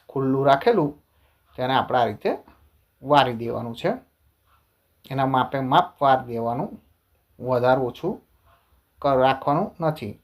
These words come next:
ને આપણો અસ્તર બહાર ના દેખાય તે રીતે તમારે આખામાં ધા-,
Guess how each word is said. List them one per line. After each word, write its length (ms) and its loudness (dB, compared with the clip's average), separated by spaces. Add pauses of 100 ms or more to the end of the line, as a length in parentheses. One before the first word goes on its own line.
(100)
ને 60 -4
આપણો 220 0
અસ્તર 340 -2
બહાર 280 2
ના 180 2
દેખાય 360 -2
તે 260 -8
રીતે 280 -4
તમારે 340 -2
આખામાં 720 -2
ધા-, 320 0